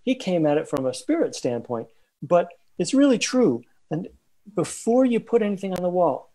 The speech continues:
anything can happen. And as soon as you start naming things, you are creating the future. You are creating your world.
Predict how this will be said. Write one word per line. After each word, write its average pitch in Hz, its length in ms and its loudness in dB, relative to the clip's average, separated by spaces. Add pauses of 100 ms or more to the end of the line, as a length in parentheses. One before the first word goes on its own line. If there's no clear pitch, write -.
(120)
anything 202 480 -2
can 165 140 -4
happen. 151 400 -4
And 127 100 -10
as 143 100 -12
soon 262 200 -4
as 285 140 -6
you 226 100 -4
start 196 340 -4
naming 202 460 0
things, 127 340 -6 (300)
you 214 200 4
are 208 120 4
creating 190 800 0
the 165 80 -4
future. 226 540 -6 (100)
You 180 140 0
are 196 100 -2
creating 202 500 0
your 180 140 -4
world. 214 360 -4